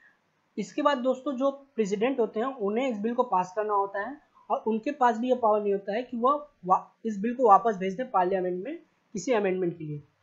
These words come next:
तो ऐसा क्यों होता है? तो ऐसा इसलिए होता है दोस्तों कि जब money bill को introduce किया जाता है तो उसके पहले ही, सबसे पहले ही president की permission ले ली जाती है। इसीलिए दोस्तों जो प-,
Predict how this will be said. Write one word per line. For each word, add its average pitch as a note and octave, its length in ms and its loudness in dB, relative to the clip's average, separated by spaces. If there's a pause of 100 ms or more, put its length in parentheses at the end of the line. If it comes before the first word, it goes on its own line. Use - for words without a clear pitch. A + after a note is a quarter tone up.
(260)
तो G3+ 60 2
ऐसा F#3 180 2
क्यों G#3 260 -2
होता G#3+ 260 -2
है? D4 240 -12 (300)
तो C4 80 -2
ऐसा A3+ 280 4
इसलिए C#4 320 2
होता A3+ 200 4
है A3 120 4
दोस्तों G3+ 300 0
कि B3 80 -4
जब C4 140 6
money A3+ 320 0
bill C4 140 -2
को C4+ 120 -4
introduce G#3 460 -4
किया G3+ 180 2
जाता E3+ 240 -2
है - 160 -10 (400)
तो C4+ 60 -8
उसके C4+ 380 -4
पहले A3+ 380 2
ही, C4 240 0 (540)
सबसे G#3+ 260 0
पहले A#3 320 2
ही C#4 80 -2
president A#3 480 -4
की D4 60 -4
permission G#3+ 420 -2
ले A3 140 2
ली E3+ 140 -2
जाती D#3 300 -12
है। D#3 80 -16 (1600)
इसीलिए B3+ 320 2
दोस्तों A3+ 340 2
जो B3 80 0
प-, B3+ 140 -8